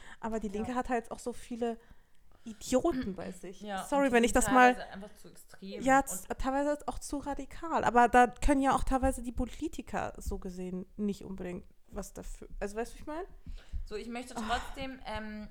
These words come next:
Speaker 2: geht's halt einfach nur darum, dieses Thema aufzumachen und zu sagen, es ist wichtig, sich damit zu beschäftigen.
Speaker 1: Ja, du hast ja morgen dein Parteidingsbums-Treffen da.
Speaker 2: Ke-, das ist kein Parteitreffen. Das ist tatsächlich, ähm, ich treffe morgen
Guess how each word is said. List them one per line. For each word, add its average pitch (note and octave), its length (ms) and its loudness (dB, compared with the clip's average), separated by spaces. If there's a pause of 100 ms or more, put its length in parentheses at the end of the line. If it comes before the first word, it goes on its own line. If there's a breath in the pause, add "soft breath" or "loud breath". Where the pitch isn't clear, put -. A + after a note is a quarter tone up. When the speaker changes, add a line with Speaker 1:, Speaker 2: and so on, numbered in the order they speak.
(160)
Speaker 2:
geht's A3+ 240 -10
halt A#3 120 -10
einfach A#3 200 -10
nur A3 120 -12
darum, A3 600 -8 (300 soft breath)
dieses G#3 260 -16
Thema G3+ 400 -12
aufzumachen B3+ 720 -10
und A3 140 -16
zu G3 80 -18
sagen, G3 320 -4
es F#3+ 60 -16
ist - 60 -18
wichtig, G3 300 -16
sich E3 120 -20
damit E3+ 200 -12
zu - 80 -20
beschäftigen. E4+ 600 -10 (460)
Speaker 1:
Ja, C4+ 140 -4
du C4+ 140 2
hast C#4+ 120 0
ja C#4+ 60 0
morgen B3+ 280 2
dein B3+ 180 0
Parteidingsbums-Treffen G3+ 1700 -2
da. F#3+ 220 -10 (580)
Speaker 2:
Ke-, F#3 240 -12
das G3+ 100 -10
ist - 60 -16
kein - 240 -6
Parteitreffen. G#3+ 800 -12 (500 soft breath)
Das G3 120 -8
ist - 60 -10
tatsächlich, A#3 640 -8
ähm, F#3 340 -6 (100)
ich B3+ 160 -16
treffe A#3+ 420 -8
morgen F#3 760 -6